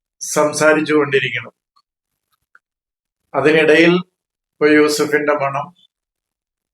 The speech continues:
എന്ന വിഷയത്തെക്കുറിച്ച്, അരീഹ് യൂസുഫ് എന്താണ്,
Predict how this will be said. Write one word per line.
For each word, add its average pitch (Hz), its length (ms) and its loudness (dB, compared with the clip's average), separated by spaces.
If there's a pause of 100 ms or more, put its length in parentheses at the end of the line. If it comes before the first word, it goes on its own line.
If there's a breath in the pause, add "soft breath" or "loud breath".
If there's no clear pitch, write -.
(580)
എന്ന 143 180 -4
വിഷയത്തെക്കുറിച്ച്, 143 840 -2 (520)
അരീഹ് 143 540 -2
യൂസുഫ് 147 560 -4
എന്താണ്, 131 380 -6